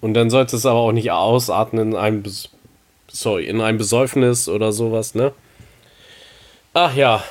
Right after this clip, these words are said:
ich war auf jeden Fall ziemlich froh, als das mit der Blutabnahme <laughs> super gelaufen ist. Meine Tochter war nebenbei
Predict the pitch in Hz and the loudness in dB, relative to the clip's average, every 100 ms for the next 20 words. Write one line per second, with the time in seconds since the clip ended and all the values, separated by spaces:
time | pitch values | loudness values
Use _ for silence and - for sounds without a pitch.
0 | - - 127 180 160 180 165 165 147 170 | -14 -12 -2 0 2 0 2 2 2 0
1 | 151 - 156 156 123 139 135 - 135 127 | -2 -2 -2 2 2 4 2 0 -2 -2
2 | 123 135 135 127 120 113 104 165 180 170 | -2 -2 -2 0 0 0 -2 -4 -4 -6
3 | 160 143 123 202 147 113 160 190 143 127 | -2 -2 0 -2 -2 -4 -2 0 2 4
4 | 147 - 185 165 139 131 120 151 170 147 | 2 0 -4 -2 0 0 0 -2 -2 0
5 | 147 143 143 120 143 190 | 0 0 -2 0 0 0